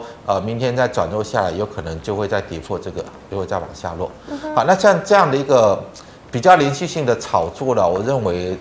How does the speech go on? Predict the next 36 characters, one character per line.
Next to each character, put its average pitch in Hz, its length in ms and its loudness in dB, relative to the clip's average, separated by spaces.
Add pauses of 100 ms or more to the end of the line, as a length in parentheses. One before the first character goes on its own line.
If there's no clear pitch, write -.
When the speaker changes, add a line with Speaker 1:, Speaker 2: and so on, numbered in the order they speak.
Speaker 1:
接 143 160 -2
下 147 180 2
来 101 100 8
一 101 80 -2
段 120 200 2
期 98 180 -8
间 107 240 -4
它 107 140 2
会 107 60 4
回 95 180 -6
到 98 120 2
起 - 180 -12
涨 - 140 -8 (160)
点， - 140 -8 (140)
好， 107 100 -6
那 139 100 -2
你 107 120 -2
就 110 280 2 (320)
趁 139 220 2
着 110 140 4
它 123 160 4
还 113 200 2
没 117 120 -2
有 107 120 2
第 117 220 -2
二 107 60 2
波 107 160 -2
跌 90 160 -6
势 101 160 -8
出 104 160 -6
来 82 100 0
之 90 160 -10
前 80 200 -10
逢 78 140 -10
高 85 160 -6
卖。 90 120 -8